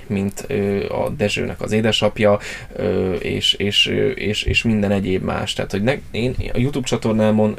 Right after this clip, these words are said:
soha senki semmilyen cenzúrát nem alkalmazhat magamon kívül. Tehát, hogy én eldönthetem azt, hogy ki az, aki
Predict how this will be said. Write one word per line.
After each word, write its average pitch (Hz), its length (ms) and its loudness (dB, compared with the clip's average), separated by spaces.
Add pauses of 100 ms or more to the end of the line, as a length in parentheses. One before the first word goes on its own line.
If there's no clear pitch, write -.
(100)
soha 120 360 2
senki 101 500 0
semmilyen 101 520 0
cenzúrát 101 640 -2
nem 104 180 0
alkalmazhat 107 760 0
magamon 104 480 -2
kívül. 90 560 -4
Tehát, 101 220 -2
hogy 104 160 -2
én 107 180 2
eldönthetem 101 560 -2
azt, 104 160 -2
hogy 95 120 -6
ki - 140 -4
az, 104 180 2
aki 98 340 -6